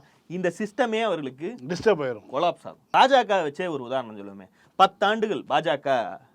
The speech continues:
Speaker 1: ஆட்சி நடத்தி கொண்டிருக்கிறது. நிதின் கட்கரி ஆகட்டும், பிரதமர் ஆகட்டும், யாராகட்டும், இந்த பொருளை இவர் வாங்கியிருக்கிறார், இது இத்தனை கோடி, இங்க இந்த வீட்டை கட்டியிருக்கிறார், நீங்க ஏதாவது சொல்ல முடியுதான்னு பாருங்க.
Speaker 2: ம்.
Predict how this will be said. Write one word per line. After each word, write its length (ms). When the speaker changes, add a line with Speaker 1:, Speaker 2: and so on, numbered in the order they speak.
Speaker 1:
ஆட்சி 260
நடத்தி 240
கொண்டிருக்கிறது. 500
நிதின் 40
கட்கரி 680
ஆகட்டும், 300
பிரதமர் 420
ஆகட்டும், 320
யாராகட்டும், 840
இந்த 360
பொருளை 400
இவர் 200
வாங்கியிருக்கிறார், 720
இது 160
இத்தனை 380
கோடி, 380
இங்க 260
இந்த 260
வீட்டை 340
கட்டியிருக்கிறார், 560
நீங்க 220
ஏதாவது 220
சொல்ல 180
முடியுதான்னு 360
பாருங்க. 260
Speaker 2:
ம். 240